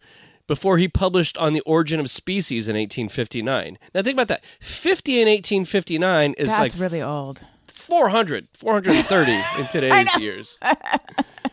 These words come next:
Speaker 1: Um, and Samuel L. Jackson was forty-six years old and in recovery from addiction to cocaine and heroin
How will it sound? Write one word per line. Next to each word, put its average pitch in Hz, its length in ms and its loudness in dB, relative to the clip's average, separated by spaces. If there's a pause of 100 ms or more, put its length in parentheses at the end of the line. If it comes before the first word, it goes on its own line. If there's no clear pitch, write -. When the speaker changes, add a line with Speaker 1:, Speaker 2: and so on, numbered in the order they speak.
(540)
Speaker 1:
Um, 151 320 0 (880)
and 165 220 0
Samuel 240 440 2
L. 190 200 2
Jackson 180 560 0
was 123 140 -2
forty-six 208 720 -2
years 165 240 -2
old 120 380 -4 (100)
and 143 120 -2
in 147 120 -2
recovery 180 580 -2
from 151 360 -6 (120)
addiction 160 480 -6
to 156 80 -4
cocaine 180 600 -4 (320)
and 120 120 -6
heroin 131 640 0